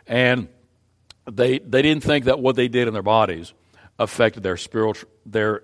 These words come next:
spiritual realm. And they lived in a city where in the center of the city was the temple of Aphrodite.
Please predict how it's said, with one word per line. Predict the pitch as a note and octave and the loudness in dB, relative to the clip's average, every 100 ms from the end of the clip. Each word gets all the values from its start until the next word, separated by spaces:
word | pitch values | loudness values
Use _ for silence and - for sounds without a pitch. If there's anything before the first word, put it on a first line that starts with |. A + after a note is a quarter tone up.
| - | -14
spiritual | - - C#3 B2+ B2 - G#2 F#2+ G#2+ | -14 -8 -2 0 0 -6 -8 -8 -10
realm. | - G#2+ G#2 F#2 D#2 D2+ - - - - | -8 -2 2 0 -2 -14 -20 -20 -18 -2
And | C3 B2+ G#2+ - - - | 0 0 -2 -12 -20 -8
they | - D3+ | 2 4
lived | D#3+ F#3 | 4 2
in | A#3 | -2
a | |
city | - F3+ C3+ D3 - - _ | 0 2 2 0 -6 -20 _
where | - C#3+ D3+ | 0 4 4
in | D3 D3+ | 4 0
the | C3+ | 0
center | B2 - F#3+ G3 | -4 -2 0 0
of | G3+ | 0
the | |
city | G3+ - C3 B2 | -2 0 2 2
was | C3+ B2 B2+ C3+ B2+ | -2 2 4 4 0
the | |
temple | B2 G3 G3 A#2 A2+ A2+ - _ _ - | -6 -2 -2 0 -2 -2 -18 _ _ 4
of | A#2+ B2 - - | 6 6 2 0
Aphrodite. | A#2+ - B2+ B2+ B2+ A2 D#2+ | 0 2 2 6 6 4 -4